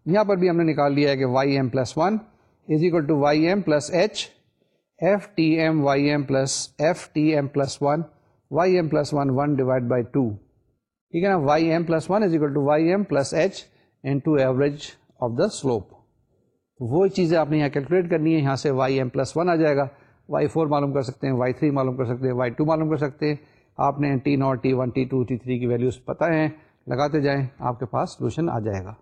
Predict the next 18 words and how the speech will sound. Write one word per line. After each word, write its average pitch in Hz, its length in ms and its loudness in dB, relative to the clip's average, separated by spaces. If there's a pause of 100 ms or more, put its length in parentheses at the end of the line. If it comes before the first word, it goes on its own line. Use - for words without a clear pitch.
(560)
کوئی 160 160 0
پرابلم، 160 420 2
کوئی 156 160 0
چیز؟ 165 340 0 (840)
اب 147 120 -4
ایگزامپل 151 440 0
لیتے 156 220 0
ہیں، 156 220 2
اس 156 140 -4
ایگزامپل 135 400 -2
کو 139 120 0
ہم 165 80 -2
سالو 131 300 -2
کرنے 131 240 -2
کی 214 140 -2
کوشش 135 360 -2
کرتے 117 340 -4
ہیں۔ 101 100 -4